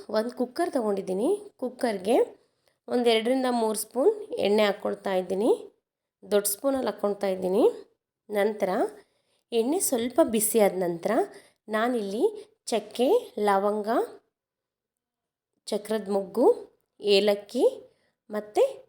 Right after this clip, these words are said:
ಪಲಾವ್ ಎಲೆ ಯೂಸ್ ಮಾಡ್ತಾಯಿದ್ದೀನಿ. ಇದೆಲ್ಲ ಹಾಕ್ಕೊಂಡು ನೀಟಾಗಿ ಸ್ವಲ್ಪ ಫ್ರೈ ಮಾಡ್ಕೊಳ್ತಾ ಇದ್ದೀನಿ. ನಾನಿಲ್ಲಿ ಒಗ್ಗರಣೆ ಹಾಕ್ಕೊಳ್ಳೋದಕ್ಕೇನೆ ಮುಂಚೆನೇ ಬಿಸಿನೀರನ್ನ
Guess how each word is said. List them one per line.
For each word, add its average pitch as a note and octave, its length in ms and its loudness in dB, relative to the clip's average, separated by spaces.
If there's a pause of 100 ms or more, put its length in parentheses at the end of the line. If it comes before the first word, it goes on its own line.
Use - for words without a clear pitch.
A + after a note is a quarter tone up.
(400)
ಪಲಾವ್ A3+ 400 0
ಎಲೆ G#3+ 160 0 (380)
ಯೂಸ್ A3 180 -4 (120)
ಮಾಡ್ತಾಯಿದ್ದೀನಿ. F#3 600 2 (580)
ಇದೆಲ್ಲ A3 360 0
ಹಾಕ್ಕೊಂಡು G#3+ 480 0 (720)
ನೀಟಾಗಿ B3+ 560 2 (260)
ಸ್ವಲ್ಪ G#3 280 -2 (340)
ಫ್ರೈ G#3+ 160 4 (120)
ಮಾಡ್ಕೊಳ್ತಾ F#3+ 520 -2
ಇದ್ದೀನಿ. F#3 280 0 (640)
ನಾನಿಲ್ಲಿ E4 420 2 (140)
ಒಗ್ಗರಣೆ C#4 420 2
ಹಾಕ್ಕೊಳ್ಳೋದಕ್ಕೇನೆ G3+ 840 -2
ಮುಂಚೆನೇ G3+ 460 0 (800)
ಬಿಸಿನೀರನ್ನ B3+ 560 0